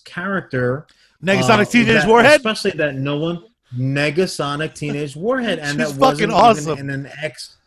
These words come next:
Speaker 1: fi-, film. She is fucking dynamite character. She was played to perfection, um, not once but twice, um, but in the Deadpool flicks. So, uh, you know, I, I, again, I mean, we, we do have examples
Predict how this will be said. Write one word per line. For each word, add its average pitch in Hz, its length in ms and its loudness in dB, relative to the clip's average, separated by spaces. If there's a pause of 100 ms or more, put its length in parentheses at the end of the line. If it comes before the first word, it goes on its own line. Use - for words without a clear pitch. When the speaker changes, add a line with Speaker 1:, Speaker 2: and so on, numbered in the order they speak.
(340)
Speaker 1:
fi-, 165 220 -6
film. 196 340 -6
She 185 260 -6
is 170 160 -6
fucking 175 640 -8
dynamite 190 580 -8
character. 123 520 -6
She 151 220 -8
was 143 420 -6 (340)
played 208 440 -2
to 196 140 0
perfection, 139 960 -6 (420)
um, 131 500 -4
not 156 240 -4
once 151 300 -8
but 127 120 -10
twice, 135 640 -10 (320)
um, 120 320 -8
but 139 160 -4
in 143 100 -4
the 135 120 -4
Deadpool 135 720 -6
flicks. 123 340 -6 (140)
So, 147 320 -4 (360)
uh, 156 40 -12
you 180 180 -6
know, 185 160 -2
I, 180 720 -10
I, 180 60 -8
again, 156 300 -4
I 131 180 -4
mean, 135 120 -6
we, 156 180 -4
we 147 200 -6
do 190 240 -4
have 185 240 -2
examples 131 720 -8